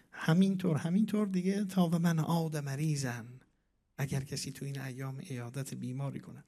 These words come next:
"من شیع فیه جنازة مؤمن"، اگر کسی تشییع جنازه مؤمنی می‌کنه، "من عزا فیه مصابا"، اگر دل یه مصیبت زده ای رو تسکین می‌ده، آرامش بهش می‌ده، تسلیت بهش می‌ده، "من بر والدیه"، اگر کسی احسان والدین می‌کنه،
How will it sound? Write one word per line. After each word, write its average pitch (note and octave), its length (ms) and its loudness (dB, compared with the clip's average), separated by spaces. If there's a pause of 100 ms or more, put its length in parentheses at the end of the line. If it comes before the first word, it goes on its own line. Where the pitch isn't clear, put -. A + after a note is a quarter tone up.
(320)
"من D#3 220 -2
شیع D#3 600 0
فیه D3+ 320 0
جنازة C#3+ 560 4
مؤمن"، C#3+ 500 0 (380)
اگر D#3 220 0
کسی D3+ 280 -4
تشییع D3 420 -2
جنازه B2+ 460 -2
مؤمنی C3+ 440 -2
می‌کنه، B2 280 -8
"من E3+ 180 2
عزا E3+ 420 0
فیه D#3 280 -4
مصابا"، D#3 680 0 (680)
اگر F#3 160 2
دل F#3 300 0
یه F#3+ 160 2
مصیبت C#3+ 540 -2
زده C3+ 280 -2
ای F3 100 -2
رو D#3+ 100 -4
تسکین - 500 -2
می‌ده، A#2+ 300 -2
آرامش C3+ 600 -4
بهش A#2+ 360 -8
می‌ده، A#2+ 220 -6
تسلیت D#3+ 520 2
بهش C#3+ 380 -4
می‌ده، B2+ 280 -4 (380)
"من F#3+ 260 4
بر F#3 500 8
والدیه"، C3+ 800 4
اگر C#3+ 260 -4
کسی C#3+ 340 -6
احسان D3 400 -2
والدین C3+ 500 -2
می‌کنه، B2+ 400 -8